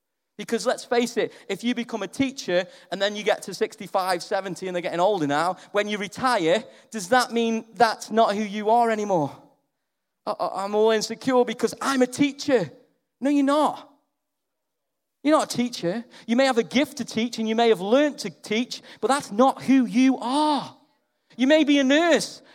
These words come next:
and you may be a brilliant nurse, but that's not who you are. You may be a doctor,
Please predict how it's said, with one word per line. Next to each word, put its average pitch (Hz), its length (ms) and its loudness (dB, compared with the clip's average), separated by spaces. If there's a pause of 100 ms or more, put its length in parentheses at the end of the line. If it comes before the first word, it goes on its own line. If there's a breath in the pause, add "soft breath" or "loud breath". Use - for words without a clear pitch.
and 233 140 -2
you 247 40 0
may 262 140 4
be 240 80 4
a 254 60 6
brilliant 285 460 4
nurse, 226 420 2 (140 loud breath)
but 247 60 -2
that's 311 220 2
not 285 240 2
who 269 160 4
you 262 220 4
are. 269 420 2 (760)
You 233 80 2
may 269 100 6
be 269 140 2
a 269 40 2
doctor, 277 600 2